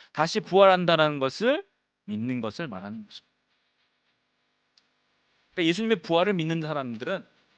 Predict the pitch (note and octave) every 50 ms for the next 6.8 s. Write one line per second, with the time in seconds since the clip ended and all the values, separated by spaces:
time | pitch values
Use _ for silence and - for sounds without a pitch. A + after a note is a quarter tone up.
0 | _ A#2 A#2+ C#3 G3 B3+ A#3 G#3+ C3+ A2 G#2 - _ _ _ _ _ _ _ -
1 | - - - F3 D#3+ - - F3 F3 F3 D#3+ C#3+ C3 - - A2 _ - F3 F#3+
2 | F#3 _ - - G3+ A#2+ B2 A#2+ C3 C3 B2 A#2 G#2+ F#2+ F#2 F2 F2 - _ -
3 | - - - - - _ _ _ _ _ _ _ _ - _ _ - C#3+ D#3+ F#3
4 | E3+ G3+ E3+ C3 C3+ D#3 E3 D#3 D3 C3+ B2+ - - E3+ D3 B2 A#2 A2+ C3 C3
5 | C3+ A#2+ A2+ B2+ - - B2+ G#2 G#2 - A2+ F#2 D#2+ D2 A2 - - _ _ _
6 | _ _ _ _ _ _ _ - - A#2 C3 D#3 F#3 A3 B3 C4